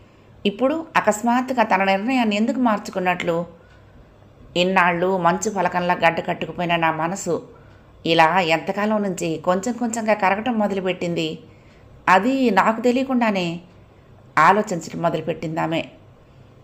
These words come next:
ఇప్పుడు తను వెళ్తే అక్కడ అందరికీ చులకనైపోవటం ఖాయం. అలా అనిపించగానే, "డ్రైవర్,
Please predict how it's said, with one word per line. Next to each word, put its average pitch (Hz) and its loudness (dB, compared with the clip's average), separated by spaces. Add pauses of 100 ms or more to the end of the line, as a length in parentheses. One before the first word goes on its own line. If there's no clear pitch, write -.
(360)
ఇప్పుడు 160 -2
తను 175 2
వెళ్తే 185 0
అక్కడ 165 0
అందరికీ 208 0
చులకనైపోవటం 196 0
ఖాయం. 180 -4 (800)
అలా 165 6
అనిపించగానే, 196 0 (360)
"డ్రైవర్, 254 6